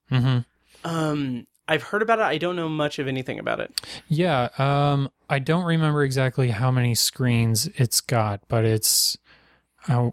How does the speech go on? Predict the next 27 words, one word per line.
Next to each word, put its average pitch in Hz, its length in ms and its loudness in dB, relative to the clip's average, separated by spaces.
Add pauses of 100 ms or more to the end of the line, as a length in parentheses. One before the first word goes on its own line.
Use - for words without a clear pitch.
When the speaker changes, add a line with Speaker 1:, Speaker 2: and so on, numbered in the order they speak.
Speaker 1:
wanna 117 260 2
say, 113 240 2
like, 104 300 2
five - 540 -4
or 107 60 0
six. - 280 0
Like, 117 200 0
if 139 160 0
you 160 80 0
go 180 140 2
to 175 40 4
their 160 140 2
website, 120 500 2
they've 120 180 2
got 185 200 2
a 151 60 4
pretty 131 360 0
good 127 220 2
lineup. 113 480 2 (320)
Speaker 2:
Mm-hmm. 139 240 -12
Speaker 1:
It's 127 260 2
kind 139 260 0
of 131 200 0
like 127 200 0
a 127 60 2
mix 117 400 2
between, 117 800 2